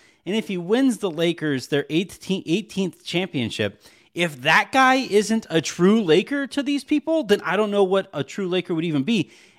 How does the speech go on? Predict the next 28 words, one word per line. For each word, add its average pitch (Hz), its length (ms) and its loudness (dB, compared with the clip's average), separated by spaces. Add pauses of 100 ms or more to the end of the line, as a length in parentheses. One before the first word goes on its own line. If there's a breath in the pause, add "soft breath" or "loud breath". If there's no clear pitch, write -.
And 196 240 2
secondly, 123 840 -4 (520)
given 269 300 0
the 254 60 4
way 220 160 6
that 214 140 -2
the 208 80 -4
Lakers, 185 600 0 (220)
uh, 135 180 0
clearly 202 880 0 (360)
want 160 360 0
to 196 120 0
build 160 320 0
here 190 200 -2
moving 147 320 4
forward, 233 640 -2 (1400)
there 240 260 0
is 269 200 2
no 247 220 2
Kobe 226 460 2
coming. 95 480 -6 (200)
They 180 140 2
aren't 269 160 0
gonna, 269 200 2
they 185 160 2
aren't 254 200 0
patient 240 420 -2
enough 147 340 0